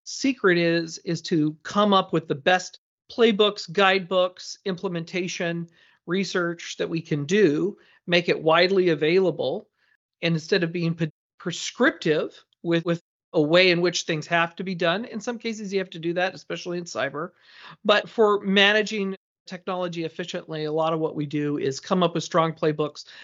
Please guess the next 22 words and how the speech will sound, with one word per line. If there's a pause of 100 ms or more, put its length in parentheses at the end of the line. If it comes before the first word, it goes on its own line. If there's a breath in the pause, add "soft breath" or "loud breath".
(160 loud breath)
that
work
almost
all
the
amount
of
time (480)
and
then
let
that
agency
adapt
things
locally
to
what
they
need (140)
and
to,